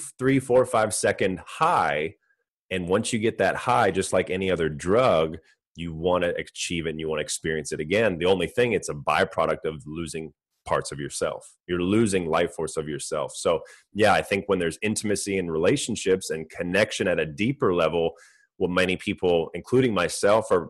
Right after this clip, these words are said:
are waking up to is that that can be cycled back in,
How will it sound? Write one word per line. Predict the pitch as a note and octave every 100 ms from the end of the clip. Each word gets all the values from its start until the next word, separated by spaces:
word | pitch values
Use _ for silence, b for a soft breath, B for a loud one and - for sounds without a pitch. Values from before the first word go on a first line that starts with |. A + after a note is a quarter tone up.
| E2
are | E2
waking | E2+ E2 E2+ F2+
up | -
to | - E2+
is | D2+
that | E2 C#2+ _ _
that | D2+ F2
can | G2
be | F2
cycled | - E2+ F2 E2+
back | D#2+ C#2
in, | G#2+ B2+